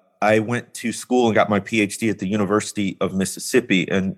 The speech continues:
and the state flag of Mississippi was the last one in the country to have the Confederate emblem on it. And that flag had flown for a hundred and twenty-six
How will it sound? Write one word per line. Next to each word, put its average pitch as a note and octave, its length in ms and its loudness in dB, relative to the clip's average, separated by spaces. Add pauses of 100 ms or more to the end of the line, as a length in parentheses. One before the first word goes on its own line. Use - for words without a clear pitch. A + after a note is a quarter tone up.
and F#2+ 300 0
the G2 80 -2
state - 320 0
flag C3 480 2
of A2 40 -2
Mississippi G2+ 540 -4
was F#2+ 200 -4
the F2 100 0
last G#2+ 440 4
one C3+ 220 2
in C#3 80 0
the D3 80 -2
country G#2 540 -2 (340)
to G#2 80 -2
have G#2 180 4
the G2 60 0
Confederate G2 640 2
emblem A#2+ 540 2 (240)
on F#2 180 0
it. - 160 -12 (460)
And A#2+ 320 4
that C#3+ 320 0
flag G2+ 500 2
had F#2 240 -6
flown D#3 540 0 (720)
for A#2 320 2
a G#2 100 -2
hundred D#3+ 800 2
and G2+ 240 -8
twenty-six - 1200 -2